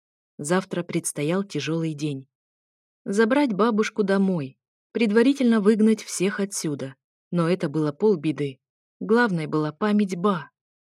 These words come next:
Я очень надеялся, что она к ней вернётся. "Все уехали?" уточнил я у Константина, петляя по торговому центру и выискивая нужный магазинчик.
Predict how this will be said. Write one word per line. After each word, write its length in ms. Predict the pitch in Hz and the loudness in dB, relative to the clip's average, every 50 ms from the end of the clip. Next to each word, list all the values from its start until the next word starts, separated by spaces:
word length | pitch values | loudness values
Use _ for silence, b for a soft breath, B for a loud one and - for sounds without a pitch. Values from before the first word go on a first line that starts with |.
| _ _ | _ _
Я 200 | 160 156 165 165 _ | -8 -8 -8 -6 _
очень 360 | - 185 160 - - - 143 | -2 -2 -2 -2 -6 -8 -6
надеялся, 680 | 143 143 143 143 180 208 208 165 147 - - - 143 - | -6 -6 -4 -2 0 0 0 0 -2 -6 -10 -12 -14 -16
что 240 | - - - 151 | -18 -10 -8 -8
она 240 | 143 143 160 196 202 | -6 -4 -2 -4 -4
к 140 | 202 202 - | -4 -6 -6
ней 180 | 170 165 160 156 | -6 -6 -4 -2
вернётся. 680 | 151 170 170 165 175 180 170 147 139 - - - - - _ _ _ _ _ _ _ _ _ _ _ _ _ _ _ _ _ _ _ | -2 -4 -2 -2 -4 -4 -4 -6 -8 -12 -14 -14 -16 -20 _ _ _ _ _ _ _ _ _ _ _ _ _ _ _ _ _ _ _
"Все 260 | - - - 190 233 | -10 -2 2 4 4
уехали?" 560 | 285 294 262 226 170 - 156 139 139 131 131 _ _ _ _ _ _ _ | 4 6 4 4 2 0 -4 -6 -6 -8 -10 _ _ _ _ _ _ _
уточнил 460 | - 160 143 160 156 - - 196 190 185 | -10 -4 -4 -4 -4 0 0 0 2 2
я 220 | 165 156 156 156 | 0 0 -2 -2
у 60 | 151 | -2
Константина, 720 | 147 - 156 156 - - 151 151 156 - 240 233 202 170 | -4 -6 -6 -6 -6 -4 -4 -6 -4 -4 -2 -2 -2 -2
петляя 380 | - 190 180 - - 254 254 240 | -2 -6 -6 -2 -2 -2 -2 -2
по 120 | 233 214 | -4 -4
торговому 600 | 202 202 190 190 175 202 208 196 196 185 180 170 | -4 -2 -4 0 2 0 0 2 0 -2 -2 -2
центру 440 | 160 - - 180 214 226 220 - 208 | -4 -6 -4 0 0 0 0 -2 -4
и 180 | - - 170 151 | -4 -4 -6 -4
выискивая 580 | 151 143 151 180 180 - - 190 160 170 165 | -4 -4 -4 -4 -6 -6 -8 -6 -4 -4 -4
нужный 340 | 160 151 151 147 147 160 156 | -4 -4 -6 -6 -8 -8 -8
магазинчик. 760 | 160 160 151 180 185 175 180 180 147 135 - - - - _ | -8 -6 -4 -4 -4 -2 -4 -6 -6 -6 -12 -16 -18 -20 _